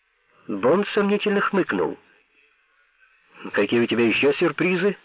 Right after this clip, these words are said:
спросил он подозрительно. «Остальное так себе», ответил Мати. Ле Шифр живёт на своей вилле.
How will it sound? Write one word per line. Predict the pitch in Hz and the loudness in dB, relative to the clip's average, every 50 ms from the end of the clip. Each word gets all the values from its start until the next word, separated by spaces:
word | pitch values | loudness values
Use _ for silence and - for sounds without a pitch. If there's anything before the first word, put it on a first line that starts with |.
| - - - | -18 -14 -4
спросил | - 156 160 147 - 185 165 165 | -2 0 0 2 2 2 2 2
он | 165 156 | 2 0
подозрительно. | - 165 165 165 147 156 160 156 151 - 156 151 151 151 - - - - - - - - - - - - - - - - _ _ _ - | 0 0 2 2 2 2 2 2 2 2 2 2 2 2 0 -2 -6 -10 -8 -8 -8 -10 -10 -12 -12 -14 -16 -18 -20 -20 _ _ _ -4
«Остальное | - 190 190 - 220 220 226 240 240 214 | -4 -2 0 0 2 2 2 2 2 2
так | - 123 101 - - | 2 2 0 0 -2
себе», | - 98 85 87 95 95 - - - | -4 -4 0 0 0 0 -2 -2 -2
ответил | 120 110 - 113 117 107 - 117 113 | -2 -2 0 0 0 2 2 2 2
Мати. | 110 117 110 - - 117 117 113 - | 2 2 0 0 0 0 0 0 0
Ле | - 131 139 165 180 180 | 2 2 2 2 2 2
Шифр | - - 233 202 - 175 151 131 | 2 2 0 2 2 2 2 4
живёт | 123 143 139 151 151 139 - | 4 4 4 4 2 2 2
на | 147 135 | 0 0
своей | - - 135 131 127 123 117 | 0 2 2 2 4 2 2
вилле. | 123 151 165 156 156 156 156 151 151 | 2 2 2 2 2 4 4 2 2